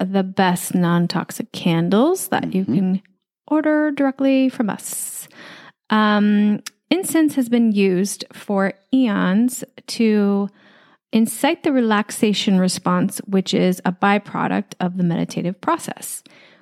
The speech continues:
Speaker 1: We have some recommendations on which type to purchase as well that won't harm your lungs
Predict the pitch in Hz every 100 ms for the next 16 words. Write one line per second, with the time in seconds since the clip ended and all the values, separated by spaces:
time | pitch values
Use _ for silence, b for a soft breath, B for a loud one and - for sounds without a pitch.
0 | b 226 277 277 320 294 277 277 262 226
1 | 233 240 233 - 202 208 202 - 220 -
2 | 202 214 196 196 - 202 196 190 185 202
3 | 220 - 196 202 247 - 233 247 202 185
4 | 190 190